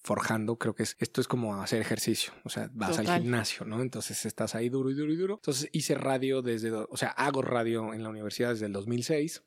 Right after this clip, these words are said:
Speaker 2: Ujú.
Speaker 1: O sea, son casi catorce años de eso. Y en algún punto en dos mil ocho llegó Sky, el, la cablera, y le ofreció media hora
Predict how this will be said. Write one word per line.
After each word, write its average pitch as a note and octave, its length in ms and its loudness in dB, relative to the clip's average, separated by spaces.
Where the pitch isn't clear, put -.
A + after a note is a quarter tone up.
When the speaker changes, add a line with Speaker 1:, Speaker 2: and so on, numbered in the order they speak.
Speaker 2:
Ujú. F#3+ 380 -6
Speaker 1:
O - 500 -16
sea, - 140 -6
son G2+ 120 -2
casi G2 220 0
catorce G#2 380 -2
años G#2+ 280 0
de C#3 100 8
eso. - 260 0
Y F3 140 -2
en E3+ 80 0
algún F3 260 0
punto G3+ 240 0
en G3 80 0
dos D#3 140 0
mil D#3+ 180 2
ocho D#3 240 0
llegó B2+ 400 2
Sky, C3 580 0
el, G#2+ 480 -2
la G#2 80 -2
cablera, A#2 560 2
y C3+ 140 4
le B2 100 6
ofreció B2+ 400 2
media C#3+ 480 2
hora B2+ 480 2